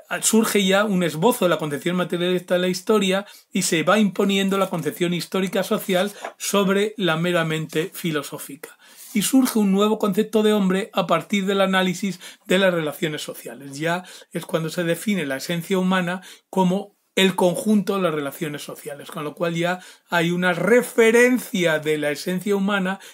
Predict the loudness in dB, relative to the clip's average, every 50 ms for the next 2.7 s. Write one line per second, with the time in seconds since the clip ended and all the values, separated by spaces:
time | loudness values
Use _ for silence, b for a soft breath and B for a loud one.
0 | B B _ 2 2 4 4 4 2 0 0 -2 -2 -2 -2 -6 -8 -6 -4 -4
1 | -4 -4 -6 -4 -4 -2 -2 -2 -4 -6 -8 -8 -8 -8 -8 -8 -8 -8 -10 -10
2 | -10 -8 -8 -8 -10 -12 -14 -16 -16 -18 -18 -18 -20 -20